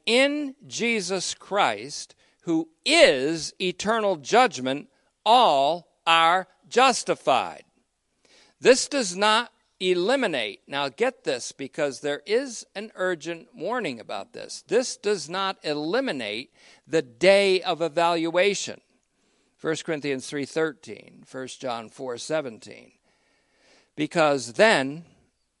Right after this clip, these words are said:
Each and every person's work is assessed and its quality revealed by the consuming fire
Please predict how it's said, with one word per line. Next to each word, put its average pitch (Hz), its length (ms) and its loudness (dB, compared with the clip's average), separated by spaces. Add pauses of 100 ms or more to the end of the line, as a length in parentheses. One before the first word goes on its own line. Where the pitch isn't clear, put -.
(360)
Each 240 360 0
and 175 140 2
every 175 240 2
person's 151 720 -4 (140)
work 156 1040 2 (920)
is 135 180 -4
assessed 147 720 0 (220)
and 135 160 -6
its 135 160 -4
quality 185 500 4
revealed 143 680 0 (260)
by 139 160 2
the 135 120 0
consuming 143 640 -4
fire 123 540 0